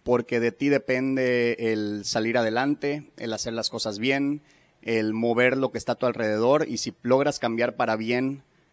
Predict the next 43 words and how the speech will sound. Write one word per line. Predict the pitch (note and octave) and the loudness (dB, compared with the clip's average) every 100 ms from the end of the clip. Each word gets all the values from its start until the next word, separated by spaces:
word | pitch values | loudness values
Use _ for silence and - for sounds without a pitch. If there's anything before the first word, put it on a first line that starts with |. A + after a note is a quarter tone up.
| _ _ | _ _
al | A2+ G#2+ G#2 G#2+ G#2 | 0 2 4 2 0
que | G#2+ | -4
está | B2+ | 0
al | B2+ | 2
lado | B2 | 2
de | A2 | 0
ti, | D3 A3 - _ _ _ _ _ - | -4 -6 -8 _ _ _ _ _ -4
pues | A2 | 0
ya | A#2+ A#2+ B2 B2 | 2 4 2 -2
ejerciste | A#2 B2+ A2+ B2+ - C3+ | -6 -4 -4 -6 -4 -2
mucho | A#2+ B2+ C3 - | -2 -2 -2 -2
poder | A2 A#2 B2 | 0 2 0
positivo, | B2+ A#2 A2+ A#2 G2+ F#2+ | 0 -2 -2 -6 -6 -6
¿no? | G2+ D#3 D3+ - - _ _ - | -8 -8 -10 -20 -20 _ _ -8
Eh, | A2 G#2 G2+ | -4 -2 -2
así | G#2 A2+ | -4 -4
como | A#2 A#2 | -2 -2
hay | |
líderes | A#2 A#2 A2 G#2+ | 0 0 0 -2
negativos, | G#2 G2+ C#3+ D3 C#3 B2 | -4 -2 -2 -2 -2 -4
hay | A#2 | -4
líderes | A2+ G#2+ | -4 -6
positivos, | G2 G#2 D3 E3+ F3 | -10 -10 -2 -2 0
yo | C3 | -2
creo | C3+ C3 | 0 -2
que | B2 | 0
uno | A#2 B2+ B2 | -2 -2 -2
está, | - A#2 A#2 A#2+ A#2+ _ - | -4 -2 0 0 -4 _ -4
esa | C3+ | 0
es | D#3+ | 4
la | D3 | 4
razón | B2 C#3+ C#3 | 4 -2 -4
por, | C#3 | -6
principal | C#3+ B2 B2 C#3 C3+ | -4 -4 0 0 0
por | C3 | -2
la | A2+ | -2
que | A#2 | -4
entré | A#2 | -2
a | B2 | 0
gobierno, | A#2 A2 A2 G2+ | 0 -2 -2 -8
porque | - A2 A2+ | -6 -4 -4
yo | A2 A#2+ | -4 -4
quería | B2 A#2+ A#2 A2+ | -2 -2 -2 -4